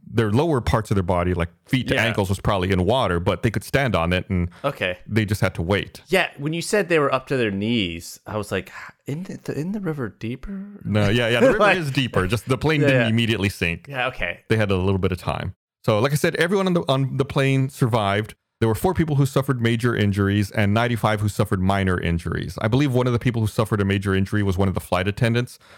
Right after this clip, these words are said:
Speaker 1: who had
Speaker 2: Mm-hmm.
Speaker 1: a really deep laceration on one of her legs, uh, which not, I mean, in the grand scheme of things, that's
Speaker 2: Yeah.
Speaker 1: not terrible. The plane was towed to a nearby pier, and th-, they had to recover the left engine from the riverbed. It got torn off during the landing, or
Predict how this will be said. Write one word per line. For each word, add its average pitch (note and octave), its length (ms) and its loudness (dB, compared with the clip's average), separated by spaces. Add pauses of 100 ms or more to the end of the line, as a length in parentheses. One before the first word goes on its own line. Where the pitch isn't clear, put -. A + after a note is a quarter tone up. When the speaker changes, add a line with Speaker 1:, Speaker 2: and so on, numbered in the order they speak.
Speaker 1:
who A#2 140 2
had G#2+ 140 2
Speaker 2:
Mm-hmm. G2+ 100 0
Speaker 1:
a - 20 0
really G#2+ 200 2
deep G2+ 240 -4
laceration F2+ 680 -2
on E2+ 80 2
one F2+ 100 2
of E2+ 80 -2
her F2 100 -2
legs, D#2 480 -6 (260)
uh, G#2+ 120 0
which G#2 300 -4
not, G2+ 240 0
I G2 80 -2
mean, F2+ 120 -2
in G#2+ 60 2
the B2 80 2
grand B2 240 0
scheme C#3 240 0
of G2+ 80 -2
things, F#2 220 0
that's A#2+ 160 -2
Speaker 2:
Yeah. A#2+ 180 0 (140)
Speaker 1:
not A#2 260 0
terrible. E2+ 480 -2 (280)
The A#2 80 -2
plane E3+ 200 -2
was D#3 140 -2
towed C#3 240 0
to C3 100 0
a A2 60 4
nearby A2+ 340 2
pier, G2+ 460 0 (200)
and G2 480 2
th-, G2+ 200 -2
they A2 100 2
had A#2 120 0
to A#2+ 60 2
recover G#2 380 2
the F#2+ 120 0
left G2+ 300 0
engine F#2+ 360 0
from F2+ 180 0
the E2+ 80 2
riverbed. E2 540 0
It F#2+ 100 -2
got - 460 -4
torn E2+ 240 0
off - 200 -8
during D#2+ 200 -6
the D#2 80 -6
landing, - 400 -10 (240)
or F2+ 160 -8